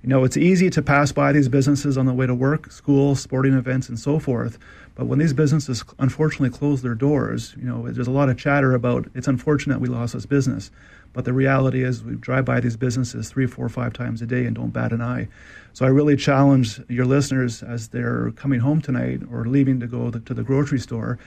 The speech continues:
to think about the businesses that exist between their house and their final destination, and to go in and, and to make an introduction, to connect with the owner, to thank them for their investment in their community.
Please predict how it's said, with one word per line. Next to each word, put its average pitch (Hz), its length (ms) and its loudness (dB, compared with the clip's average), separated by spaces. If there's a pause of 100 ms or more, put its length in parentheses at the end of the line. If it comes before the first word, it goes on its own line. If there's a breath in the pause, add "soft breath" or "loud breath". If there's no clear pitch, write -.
(440 loud breath)
to 127 80 -6
think 160 200 0
about 139 260 2
the 127 80 -2
businesses 123 540 0
that 117 160 -2
exist 120 340 -4
between 123 280 -4
their 123 180 0
house 123 360 -2
and 113 120 -4
their 113 140 -4
final 120 300 -2
destination, 123 720 -4 (360 loud breath)
and 165 100 4
to 170 60 6
go 156 240 2
in 147 160 4
and, 127 320 -2
and 127 200 -2
to 139 80 -6
make 139 200 2
an 147 80 2
introduction, 135 640 -2
to 120 100 -10
connect 143 300 -4
with 131 100 -4
the 127 100 0
owner, 113 240 -4
to 120 140 -4
thank 127 220 2
them 127 120 0
for 123 140 -2
their 117 140 2
investment 113 440 -2
in 104 60 -6
their 110 80 -12
community. 117 420 -2